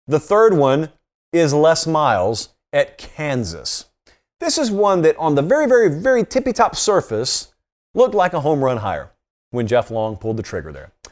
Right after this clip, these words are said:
And then the problem was the games had to happen. Now, this was a program that had not won more than three games since oh nine,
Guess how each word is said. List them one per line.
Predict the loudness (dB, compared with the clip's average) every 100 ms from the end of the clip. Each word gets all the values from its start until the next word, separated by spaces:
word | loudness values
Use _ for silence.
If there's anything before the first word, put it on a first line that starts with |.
| _ _ _ _ _ _ _ -6
And | 0 2 2 2
then | 2 2 0
the |
problem | -4 -4 0 0 0 -4
was | -4 -8 -8 -8 -10 -12 _ _ _ -10
the |
games | -4 -2 -2 -2
had | -6 -10 -10
to |
happen. | -12 -14 -16 -20 -20 _ _ _ _
Now, | 0
this | 2 2 0
was | -2
a |
program | 0 2 2 0 -6 -10 -12 -16 _ _ -2
that | 0
had | 2 2
not | 2 2
won | 0 0 2
more | 2 2
than | 0
three | 0 0
games | 2 0 -2 -4
since | -4 -6 -6 -2
oh | 0
nine, | 0 -4 -8 -12 -16